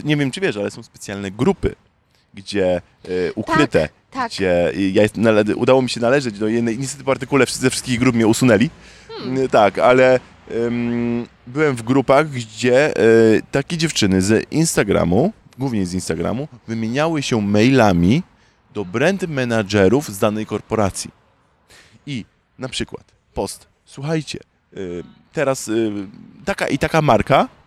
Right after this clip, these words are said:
Speaker 1: dała mi buty, mam takich i takich followersów, wymienię się kontaktem za kontakt do, na przykład potrzebuję śpiwór albo potrzebuję wyjechać na wakacje”. Rozumiesz?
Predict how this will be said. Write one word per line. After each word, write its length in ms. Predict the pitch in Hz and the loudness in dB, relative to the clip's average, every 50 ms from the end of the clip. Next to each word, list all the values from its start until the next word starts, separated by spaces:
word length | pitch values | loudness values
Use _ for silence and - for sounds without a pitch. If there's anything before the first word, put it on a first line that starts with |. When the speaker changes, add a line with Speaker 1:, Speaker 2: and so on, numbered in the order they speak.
| _ _ - | _ _ -6
Speaker 1:
dała 280 | 123 143 160 160 156 | -4 -2 0 0 0
mi 180 | 151 143 135 120 | 0 -2 -4 -4
buty, 500 | 113 120 139 139 - - 127 143 170 220 _ _ _ _ _ _ | -4 -2 -2 -2 0 2 0 0 0 -2 _ _ _ _ _ _
mam 260 | - 135 156 165 151 139 | -6 -4 -4 -4 -2 -4
takich 280 | 175 170 - 180 165 | -4 -4 -4 -6 -8
i 40 | 160 | -6
takich 320 | - 165 160 - 165 147 | -4 -4 -4 -6 -8 -8
followersów, 720 | - - 143 139 139 135 123 110 110 - 170 196 269 - - _ _ _ _ _ _ - | -2 2 2 4 4 4 4 2 2 2 0 0 0 -2 -14 _ _ _ _ _ _ -16
wymienię 720 | 127 120 123 151 160 151 156 180 208 226 214 185 156 147 | -12 -6 -4 -4 -2 0 2 2 2 2 2 2 0 0
się 200 | - - 139 131 | 0 0 0 0
kontaktem 840 | - 143 139 139 135 - 196 175 180 - - - 156 170 - 339 339 - _ _ _ _ _ _ - | 0 0 -2 0 0 0 0 0 0 -2 -2 0 2 2 2 0 -4 -10 _ _ _ _ _ _ -10
za 180 | 131 175 190 | -6 -6 -4
kontakt 460 | - - 180 180 170 - 175 160 151 143 | -2 -2 -4 -2 0 0 0 0 0 -2
do, 280 | 131 156 151 151 156 - - - _ - | 2 6 6 6 6 4 -2 -16 _ -12
na 60 | 143 | -8
przykład 220 | - 156 151 147 | -4 -4 -4 -4
potrzebuję 480 | - 147 - - 143 123 131 131 127 123 | -4 -4 -4 -4 -2 0 2 2 2 2
śpiwór 600 | - - - - - - 196 208 180 185 175 - | 0 -4 -8 -8 -8 -6 -6 -6 -4 -4 -2 0
albo 200 | - 147 143 131 | 0 0 0 -2
potrzebuję 420 | - - - - 143 147 160 147 | -6 -12 -16 -12 -6 -4 -4 -4
wyjechać 280 | 127 143 139 127 135 135 | -2 0 -2 -2 -2 0
na 80 | 127 | 2
wakacje”. 460 | 120 120 - - 160 135 - - 82 - - _ _ _ _ _ _ _ _ _ _ _ _ _ - | 2 2 4 4 2 2 2 0 -4 -4 -4 _ _ _ _ _ _ _ _ _ _ _ _ _ -10
Rozumiesz? 360 | - 131 151 160 131 98 | -6 -4 -2 -2 -2 -2